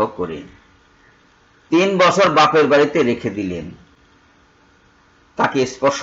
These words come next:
করলেন না। এটা কি নারী লিপ্সা প্রমাণ?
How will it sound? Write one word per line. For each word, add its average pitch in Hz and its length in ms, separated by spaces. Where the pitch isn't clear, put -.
করলেন 92 340
না। 101 100
এটা 151 220
কি 180 140
নারী 156 240
লিপ্সা 143 380
প্রমাণ? 98 300